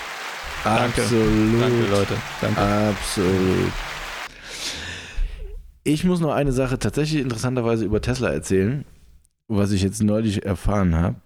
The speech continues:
Speaker 2: Ach nee, eine andere lustige, äh, nur eine lustige Anekdote, so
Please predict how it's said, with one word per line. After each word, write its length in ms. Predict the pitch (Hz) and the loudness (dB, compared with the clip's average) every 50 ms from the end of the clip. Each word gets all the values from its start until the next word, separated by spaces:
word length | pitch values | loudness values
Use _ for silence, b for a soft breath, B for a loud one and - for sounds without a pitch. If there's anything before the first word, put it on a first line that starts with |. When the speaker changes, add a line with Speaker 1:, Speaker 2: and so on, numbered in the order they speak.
| _ _ _ _ _ _ | _ _ _ _ _ _
Speaker 2:
Ach 220 | - - 113 98 101 | -4 -4 -2 -2 -2
nee, 120 | 120 131 131 | 0 0 0
eine 140 | 120 107 | 0 0
andere 340 | 73 - 143 139 120 113 110 104 | 0 0 0 2 2 2 2 2
lustige, 380 | 107 117 123 - - 107 107 98 95 | 2 0 0 -2 -2 -2 -2 -2 -2
äh, 320 | - - 107 104 101 104 98 92 - - - - - - - - _ - 117 | 0 2 2 2 2 2 0 -2 -6 -8 -10 -12 -12 -14 -14 -14 _ -2 0
nur 180 | 117 120 131 | 2 2 2
eine 400 | 131 127 113 101 98 101 101 101 | 2 2 0 0 0 0 0 2
lustige 600 | 98 98 110 113 - - 101 98 101 98 98 - - | 2 0 0 0 -2 -2 -2 0 2 2 2 2 0
Anekdote, 500 | 101 101 101 98 - 107 104 101 101 95 | 0 0 0 0 2 2 2 2 2 0
so 280 | 92 95 95 92 92 | 2 0 0 0 -2